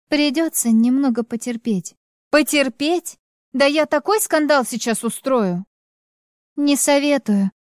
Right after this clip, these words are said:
Тайцы очень не любят, когда кричат. Так вы вообще ничего не добьетесь. Более того, окажетесь в черном списке. Только спокойно, с улыбкой».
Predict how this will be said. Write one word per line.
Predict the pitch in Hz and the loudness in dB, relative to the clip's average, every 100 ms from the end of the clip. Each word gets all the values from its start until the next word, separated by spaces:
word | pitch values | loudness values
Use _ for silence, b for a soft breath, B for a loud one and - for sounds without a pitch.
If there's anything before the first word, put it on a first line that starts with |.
| _ | _
Тайцы | 294 285 - 285 | 0 2 0 -2
очень | 269 - 254 285 277 285 | -2 -2 -4 -2 0 2
не | 277 | 2
любят, | 311 277 220 - | 0 0 -2 -2
когда | 240 233 269 | -2 0 0
кричат. | - 262 254 - 233 190 _ | -2 -6 -6 -4 -4 -4 _
Так | 277 269 269 | -12 -12 -8
вы | 277 | -6
вообще | 269 269 - - 302 | -2 -2 -2 -4 0
ничего | 269 277 - 320 302 247 | 0 -2 -4 -4 2 4
не | 208 | 4
добьетесь. | 214 247 254 311 330 - 196 - _ | 4 2 0 0 0 -2 -4 -4 _
Более | 262 330 247 | 2 4 4
того, | 220 233 226 220 - | 2 2 2 2 0
окажетесь | 254 233 311 262 226 226 - | -6 0 0 0 0 0 -2
в | - | -6
черном | - 320 240 196 | -4 2 4 4
списке. | - - 247 - - 208 196 _ _ _ | 2 -4 -4 -4 -2 0 -2 _ _ _
Только | 247 277 339 330 | 4 4 4 0
спокойно, | 311 - 311 - 247 226 214 202 190 196 _ | -2 -2 -4 -2 0 2 4 4 2 -2 _
с | - | -4
улыбкой». | 311 220 190 - - 185 190 | 0 2 0 -2 -4 -4 -4